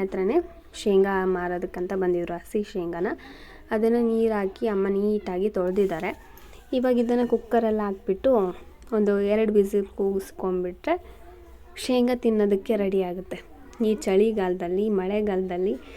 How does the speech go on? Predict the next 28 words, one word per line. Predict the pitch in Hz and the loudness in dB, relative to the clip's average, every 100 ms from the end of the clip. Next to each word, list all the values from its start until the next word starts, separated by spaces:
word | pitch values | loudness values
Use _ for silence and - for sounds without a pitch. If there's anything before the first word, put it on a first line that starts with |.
| - - | -18 -4
ಈ | 226 | 0
ಥರ | 214 | 2
ಬಿಸಿ | 214 208 - | 2 -2 -2
ಬಿಸಿಯಾಗಿ | 226 226 214 | -2 -2 0
ತಿನ್ನೋದಕ್ಕೆ | 208 202 190 185 202 | 0 2 0 -2 -4
ಇಷ್ಟಪಡ್ತಾರೆ. | 185 - 175 180 180 170 202 262 - - - - | -6 -4 -4 -6 -6 -4 -4 -6 -12 -20 -14 -2
ನಾನು | 233 226 | 2 2
ಇವಾಗ | 208 | 2
ಕುಕ್ಕರಲ್ಲಿ | 202 202 - 214 196 | 0 -2 0 0 0
ಹಾಕಿ | 190 190 214 | -2 -4 -6
ಇಡ್ತಾ | 196 - 185 | -8 -4 -2
ಇದ್ದೀನಿ. | 185 180 170 220 - - - - - - - | 0 0 -2 -2 -6 -18 -20 -20 -20 -20 -4
ಇದನ್ನು | 240 233 226 220 220 214 - | 0 4 4 4 2 -2 -4
ಹಾಗೆ | 214 214 | 0 4
ಹುರಿದ್ರೂ | 226 208 208 233 | 6 6 6 4
ಕೂಡ | 233 220 226 226 | 4 4 2 0
ಚೆನ್ನಾಗಿರುತ್ತೆ, | 208 196 185 180 170 285 330 - - - - | 0 2 2 -2 -2 -4 -4 -12 -20 -12 -2
ಇಲ್ಲ | 247 247 247 233 | 2 2 2 0
ಈ | |
ಥರ | 220 220 | 2 2
ಬೇಯಿಸ್ಕೊಂಡು | 220 214 226 - 220 | 4 4 4 2 0
ತಿನ್ನೋದಕ್ಕೂ | 220 202 196 208 | 2 2 0 -2
ಕೂಡ | 190 202 | -2 -2
ಚೆನ್ನಾಗಿರುತ್ತೆ. | 226 214 185 175 175 170 214 247 - - 208 - - - - - - - - - - 254 | -2 -2 0 0 -2 -2 -2 -4 -8 -18 -20 -20 -20 -20 -20 -20 -20 -20 -20 -20 -8 0
ಆ, | 240 226 226 - | 4 4 4 2
ಸೀಸನಲ್ಲಿ | 262 262 262 262 262 | 0 2 2 0 0
ಯಾವ್ದು | 240 208 220 240 | 2 2 4 4
ಯಾವ್ದು | 240 | 2